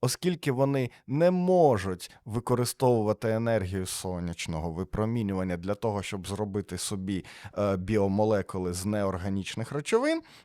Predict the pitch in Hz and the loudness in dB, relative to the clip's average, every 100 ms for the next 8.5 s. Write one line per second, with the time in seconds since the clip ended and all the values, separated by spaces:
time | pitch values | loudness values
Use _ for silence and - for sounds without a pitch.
0 | - 180 175 202 202 - 156 139 160 151 | 0 2 6 4 4 0 -2 0 0 0
1 | 123 87 90 - - _ _ - 120 123 | 0 0 -4 -10 -20 _ _ -4 -2 0
2 | 110 107 - 156 185 202 320 330 - 285 | 0 -2 -4 -4 -2 -2 -2 -4 -6 -14
3 | _ - 123 139 123 117 139 170 - 302 | _ -4 -2 2 2 2 -4 -6 -4 -4
4 | 294 254 - - - 131 139 165 139 120 | -4 -8 -10 -18 -4 0 4 6 6 6
5 | - 104 110 - 254 269 254 226 - - | -2 -6 -6 -4 -2 -2 -2 -4 -4 -10
6 | 110 117 143 190 - - 107 123 120 113 | -6 -2 -2 -2 -6 -12 -2 0 2 0
7 | 127 131 139 139 - - 110 110 - 120 | -4 -6 -6 -6 -10 -4 0 0 0 -2
8 | 135 139 92 - 85 | 2 2 2 -2 -8